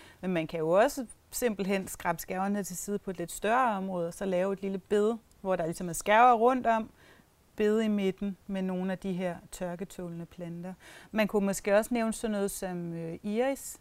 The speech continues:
De kan jo tit godt lide at have solen til at stå og bage ned på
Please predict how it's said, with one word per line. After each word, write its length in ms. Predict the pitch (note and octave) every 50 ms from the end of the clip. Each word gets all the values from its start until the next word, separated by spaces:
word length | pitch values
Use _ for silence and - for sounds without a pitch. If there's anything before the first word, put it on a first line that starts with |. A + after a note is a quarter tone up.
| _ _ -
De 140 | A#3 A#3 A3+
kan 160 | - A3+ G#3+
jo 80 | G3
tit 280 | F#3+ - - A#3+ A3 -
godt 200 | - G#3+ G#3 G#3
lide 260 | G#3+ G#3+ A3 G#3+ - -
at 60 | E3+
have 140 | D#3 F#3 F3
solen 360 | - - A3+ G#3+ G3 F#3 F3+
til 120 | - -
at 60 | G3
stå 160 | - - G#3+ G3+
og 80 | F3+
bage 340 | - - F#3+ F#3 F#3+ G3+ A3
ned 220 | A3 G#3 G3 F#3+
på 320 | F3 - - F#3+ F3 E3+